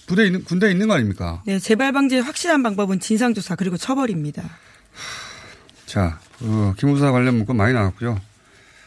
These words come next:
Speaker 1: 또 나올 것 같아요. 자, 다음 뉴스는요?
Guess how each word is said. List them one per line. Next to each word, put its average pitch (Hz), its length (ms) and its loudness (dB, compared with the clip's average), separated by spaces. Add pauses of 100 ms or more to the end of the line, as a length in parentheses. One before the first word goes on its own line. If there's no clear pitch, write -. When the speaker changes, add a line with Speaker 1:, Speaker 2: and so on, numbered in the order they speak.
(460)
Speaker 1:
또 165 160 -2
나올 123 220 4
것 107 180 -2
같아요. 135 300 -6
자, - 180 -8
다음 139 200 2
뉴스는요? 127 400 0